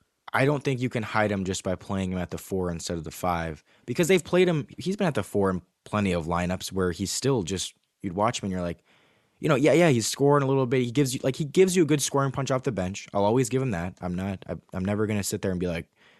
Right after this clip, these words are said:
he sucks as a, as a scorer or anything. And I, like, his rebounding, his intensity, all that stuff is good.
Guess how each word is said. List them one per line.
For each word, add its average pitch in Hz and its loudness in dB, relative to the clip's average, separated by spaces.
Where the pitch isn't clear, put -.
he - -8
sucks - -2
as 85 -2
a, 82 -6
as 85 -6
a 78 -8
scorer 107 -2
or 87 -4
anything. 80 -10
And 104 -2
I, 98 2
like, 95 -2
his 92 0
rebounding, 123 2
his 107 -2
intensity, 107 -4
all 123 2
that 160 4
stuff 151 -2
is 110 -4
good. 110 0